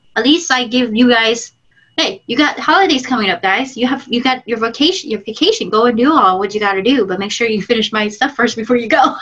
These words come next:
<laughs> 'Cause we're gonna start shooting, you know, right after that. And me, I don't, I don't s-, celebrate the holidays. I just, like,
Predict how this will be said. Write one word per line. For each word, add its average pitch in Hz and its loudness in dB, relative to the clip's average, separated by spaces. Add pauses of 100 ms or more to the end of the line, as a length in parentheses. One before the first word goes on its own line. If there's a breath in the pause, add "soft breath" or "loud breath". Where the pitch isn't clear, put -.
(160)
<laughs> - - (720 loud breath)
'Cause 330 4
we're 403 6
gonna 330 4
start 320 0
shooting, 403 2
you 226 -2
know, 208 2 (320 loud breath)
right 240 2
after 277 2
that. 196 2
And 196 -2
me, 277 0 (600)
I 285 0
don't, 370 2
I 254 0
don't 311 0
s-, - -10 (100)
celebrate 247 0
the 196 -8
holidays. 175 0
I 214 0
just, 240 -2
like, 202 -2